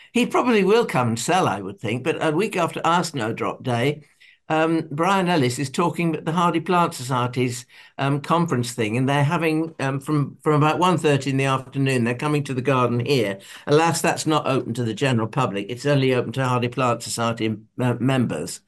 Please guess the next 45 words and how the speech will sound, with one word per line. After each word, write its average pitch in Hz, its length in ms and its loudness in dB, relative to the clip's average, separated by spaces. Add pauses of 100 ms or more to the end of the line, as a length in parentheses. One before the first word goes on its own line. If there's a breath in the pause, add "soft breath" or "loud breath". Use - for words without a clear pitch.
(440)
Um, 120 160 2
but 131 180 2
Brian 160 300 4
is 123 160 2
actually 127 280 -2
speaking 104 580 0
at - 160 -6
that 110 220 -2
event, 113 360 0
but 123 140 -4
the 123 180 2
event 165 340 0 (360 loud breath)
that 135 60 0
he'll 143 140 4
be 127 120 -2
speaking 147 420 -2
at 113 160 -2
won't 165 220 2
be 160 100 0
in 147 80 2
the 127 60 0
garden 123 360 0
here. 120 260 0
It 110 40 -6
will 127 80 -6
be 135 140 -2
at 131 100 -4
their 123 120 -2
conference, 123 560 -4
which 117 200 -4
is 110 140 -8
at 107 80 -6
Stalham 165 420 -2
High 120 160 0
School, 113 560 -4 (380 loud breath)
um, 117 260 0
starting 139 480 0
at - 80 -6
eight 147 180 0
thirty 139 300 0
in 127 80 0
the 131 60 0
morning 131 340 0
with 123 160 0
the 120 400 0